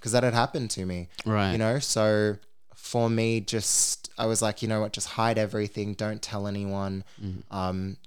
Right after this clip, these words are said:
Speaker 1: don't look at any other guys in any weird ways, just, just be, try and be as normal as you can be."
Speaker 2: Be. Right. So then with that, with what you've just said there, like, uh,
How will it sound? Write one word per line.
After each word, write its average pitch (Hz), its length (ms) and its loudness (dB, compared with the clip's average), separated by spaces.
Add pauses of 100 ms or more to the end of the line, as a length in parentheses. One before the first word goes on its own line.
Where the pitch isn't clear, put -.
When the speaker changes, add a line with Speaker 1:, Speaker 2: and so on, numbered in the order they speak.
Speaker 1:
don't 107 260 -2
look 101 260 -6
at 104 80 -2
any 101 240 -4
other 98 180 -6
guys 98 320 -4
in 98 120 -4
any 98 180 -4
weird 92 240 -4
ways, 95 320 -6
just, - 320 -6
just - 320 -8
be, 101 360 -2 (180)
try 117 240 4
and 120 180 2
be 110 140 2
as 98 120 -2
normal 98 420 -2
as 90 120 -6
you 92 100 -6
can 87 360 -8 (400)
be." 98 240 -12
Speaker 2:
Be. 85 240 -8 (120)
Right. 123 400 -2
So 131 200 0
then 151 260 0 (420)
with 131 180 2
that, 151 220 4
with 127 280 2
what 143 220 2
you've 113 120 0
just 104 220 -2
said 104 180 0
there, 104 140 0
like, 107 360 -4
uh, 101 340 -2